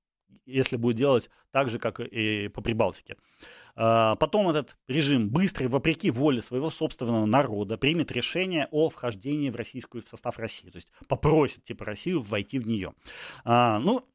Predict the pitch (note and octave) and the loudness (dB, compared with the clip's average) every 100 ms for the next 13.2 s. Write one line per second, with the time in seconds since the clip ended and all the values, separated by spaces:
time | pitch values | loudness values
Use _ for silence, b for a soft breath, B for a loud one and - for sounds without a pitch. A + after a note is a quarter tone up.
0 | _ D#3 D#3 - B2+ G2 - E3 F#3+ E3 | _ -2 -2 0 0 -2 -2 0 2 2
1 | A#2 F#2 G2+ A2+ B2 D#3+ A3 F#3+ G#3 F#3+ | 0 -2 -4 -4 -2 -2 0 2 2 2
2 | C3+ A2 G#2 E3 F3+ D3+ B2+ A2+ B2+ F3+ | 0 0 0 0 2 2 2 2 0 -2
3 | F#3 F#3+ G#3+ G3 G#3 G3 - F3 D#3+ D3 | 0 0 0 0 0 0 0 2 4 4
4 | D#3+ F3+ D3+ E3 D3+ D3 D#3+ E3 G3+ B2+ | 2 2 0 -2 -2 0 2 4 4 2
5 | G3 - C#3 - C3+ - B2+ D3+ A#2+ A#2 | -2 -2 -2 -2 -4 -2 2 2 2 -2
6 | - C3 A2 - G#2 G#2 - - G#2+ D3+ | -4 -8 -8 -2 -2 -2 -4 -8 -2 -2
7 | E3+ B B B F3 E3+ G3+ - F3+ B2+ | -2 B B B 2 2 0 2 2 2
8 | A2 D#3 B2+ A2+ A#2 A2 - B2 G#3+ A#3 | 2 -2 -4 -6 -6 -8 -10 -10 -4 -2
9 | G3 F3+ F#3 A2+ - C#3+ A#2+ G#2+ A#2 - | -2 -4 -10 -10 -6 -4 -4 -6 -10 -16
10 | A2 G#2+ F#2 F#2 - G#2 _ - E3+ E3+ | -10 -8 -8 -10 -14 -16 _ -4 0 0
11 | B2 B B B B2 A#2+ A#2 C3 F#3+ G#3+ | -4 B B B 4 4 4 2 2 2
12 | G#3 E3+ B2+ A2+ A2 A2+ C3 B2 B2 A2+ | 0 0 0 0 0 -2 -4 -2 0 -2
13 | A2+ | -6